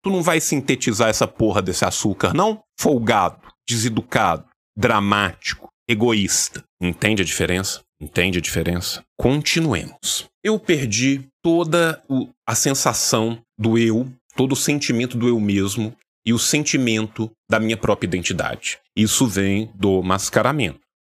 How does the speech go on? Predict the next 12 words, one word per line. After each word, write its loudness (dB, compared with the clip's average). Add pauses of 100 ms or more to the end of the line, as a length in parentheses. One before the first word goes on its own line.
(120)
Isso 2
vem 0 (120)
de 0 (120)
mimicar. -2 (400)
Vamos -2
continuar. 0 (680)
Eu 4
eventualmente 0
me 0
tornei 0 (320)
uma 0
casca 0